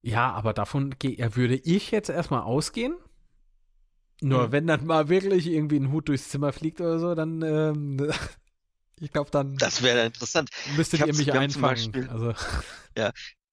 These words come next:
Speaker 2: wir haben zum Beispiel, äh, letztes Jahr in der Landesirrenanstalt Domjüchsee, waren wir zum zweiten Mal, haben wir eine Aufnahme gemacht mit unserer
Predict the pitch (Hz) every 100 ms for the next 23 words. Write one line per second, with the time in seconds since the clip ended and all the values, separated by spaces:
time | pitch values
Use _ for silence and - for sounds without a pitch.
0 | _ 113 143 139 - 117 113 131 - -
1 | 123 117 123 123 123 - 110 110 104 110
2 | - 107 - - 110 110 - 107 104 98
3 | 98 98 95 104 123 - 113 120 98 107
4 | - - 104 101 95 90 - - - -
5 | 107 127 240 - - 165 - - 110 123
6 | - 98 - 90 - 87 80 196 254 _
7 | - - - - - 104 107 110 104 98
8 | 123 - 165 160 160 - 143 131 135 -
9 | - - 104 - - 101 104 104 98 98
10 | 95 87 87 85 80 71